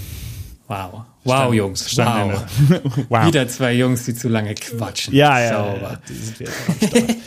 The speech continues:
Speaker 2: <laughs> Ja, äh, das waren die Folgen. Also angefangen, Brandbekämpfer zur Menschenrettung, Risiko- und Krisenmanagement, Medien- und Öffentlichkeitsarbeit,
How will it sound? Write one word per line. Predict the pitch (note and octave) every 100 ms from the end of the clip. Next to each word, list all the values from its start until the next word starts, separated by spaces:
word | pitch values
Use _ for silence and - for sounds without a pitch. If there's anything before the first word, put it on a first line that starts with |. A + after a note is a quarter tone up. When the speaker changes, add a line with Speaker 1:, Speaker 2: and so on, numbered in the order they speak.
| -
Speaker 2:
<laughs> | - C#3
Ja, | G3+ A3 F3
äh, | C#3+ D#3
das | F3 -
waren | B3
die | G3+
Folgen. | - G3 E3+
Also | A#2 A#2+
angefangen, | F3 F3+ F3 D#3+
Brandbekämpfer | D#3 E3 D#3+ D#3 C3+
zur |
Menschenrettung, | C3 C3 C3 B2 B2 A#2 A2+ A2+
Risiko- | A#2 D3 D3+ C#3
und | A#2+
Krisenmanagement, | - A#2+ A#2+ A2+ - A2+
Medien- | A2+ B2 C3+
und | A#2
Öffentlichkeitsarbeit, | A#2+ A#2+ - A2+ B2 A2 G#2+ -